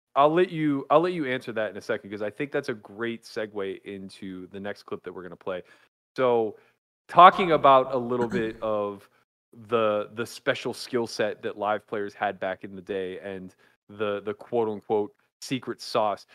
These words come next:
Daniel Negreanu was a master of this. And I wanna play this hand history because there's a lot here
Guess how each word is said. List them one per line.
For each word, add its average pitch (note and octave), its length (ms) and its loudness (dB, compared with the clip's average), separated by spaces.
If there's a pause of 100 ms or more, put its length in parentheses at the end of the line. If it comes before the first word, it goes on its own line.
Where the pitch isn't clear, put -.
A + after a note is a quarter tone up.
(140)
Daniel D3+ 360 0
Negreanu C3+ 320 2
was A#2 120 -8
a A#2 40 -6
master G2+ 500 -8
of E2+ 120 -16
this. - 280 -18 (400)
And A#2 260 -4
I A#2 60 0
wanna E3 240 2
play G#3+ 160 6
this E3+ 160 2
hand C#3 220 -4
history B2 280 -4
because A2 220 -6
there's C#3+ 140 0
a D#3 40 2
lot B2 360 2
here A#2 480 -6